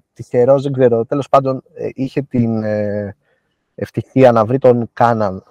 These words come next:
ζεστό και να μην φάνει τόσο το γεγονός αυτό, δηλαδή να βρει τη λύση στο πρώτο παιχνίδι και να, να,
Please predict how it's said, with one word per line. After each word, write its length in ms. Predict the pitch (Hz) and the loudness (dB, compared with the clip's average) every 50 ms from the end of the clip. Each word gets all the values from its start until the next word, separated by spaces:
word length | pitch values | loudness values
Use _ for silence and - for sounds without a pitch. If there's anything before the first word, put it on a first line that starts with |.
| _ _ | _ _
ζεστό 520 | - 117 104 110 - - - 110 107 120 147 _ _ _ _ _ _ _ | -8 -4 -4 -4 -4 0 2 2 2 2 0 _ _ _ _ _ _ _
και 140 | _ - 120 | _ -2 -2
να 180 | 117 113 110 | 0 0 0
μην 240 | 110 117 127 156 165 | 0 0 -2 -4 -4
φάνει 340 | - - - 147 143 139 135 | -4 -4 -2 -2 -2 -2 -4
τόσο 640 | - - 143 135 123 - - 123 117 113 110 107 - _ _ _ _ _ _ _ _ _ _ _ _ _ _ _ _ _ _ _ | 0 2 4 4 4 2 0 2 2 2 0 -2 -6 _ _ _ _ _ _ _ _ _ _ _ _ _ _ _ _ _ _ _
το 100 | _ - | _ -2
γεγονός 560 | 120 120 123 113 117 110 110 113 113 113 - - | 0 0 0 0 -2 -2 0 0 -2 -2 -2 -6
αυτό, 300 | 98 - - 107 107 110 | -8 -6 -4 -2 -2 -2
δηλαδή 500 | 107 110 107 104 104 113 117 113 110 - _ _ _ _ _ _ _ _ _ _ _ _ | 0 0 -2 0 -2 -4 -4 -4 -6 -8 _ _ _ _ _ _ _ _ _ _ _ _
να 200 | - 113 110 110 | -10 -6 -4 -4
βρει 140 | 104 110 139 | -2 -2 -4
τη 120 | 147 - 131 | -4 -4 -4
λύση 240 | 123 123 - - | -4 -4 -6 -8
στο 120 | - - 110 | -10 -10 -8
πρώτο 180 | - 117 110 | -6 -6 -6
παιχνίδι 440 | 98 - - - - 107 104 95 101 | -4 -6 -6 -6 -6 -6 -6 -6 -6
και 120 | 98 - 107 | -6 -6 -6
να, 880 | 107 104 101 101 101 98 98 95 98 98 98 98 95 95 98 98 - 104 | -4 -4 -2 -2 -2 -4 -4 -6 -6 -8 -8 -10 -10 -10 -10 -10 -10 -8
να, 160 | 101 101 | -6 -8